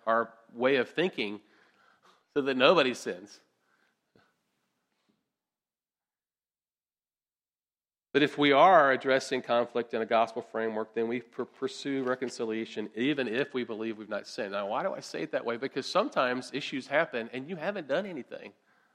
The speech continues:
Literally, you, you, you haven't done anything. So you've gone through the second G, get the log out, you've gone through this, there's seven A's to the second G. This guy's so good, he thinks just like I do.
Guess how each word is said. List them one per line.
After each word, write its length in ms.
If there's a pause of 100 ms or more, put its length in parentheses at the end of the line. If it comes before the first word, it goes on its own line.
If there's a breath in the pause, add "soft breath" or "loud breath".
(320)
Literally, 420 (640 soft breath)
you, 180
you, 440
you 220
haven't 460
done 180
anything. 420 (2500)
So 60
you've 240
gone 380
through 180
the 80
second 560 (200)
G, 600
get 120
the 80
log 320
out, 120
you've 100
gone 200
through 140
this, 240
there's 260
seven 280
A's 340
to 100
the 100
second 440
G. 200
This 160
guy's 200
so 180
good, 80
he 40
thinks 240
just 160
like 140
I 100
do. 160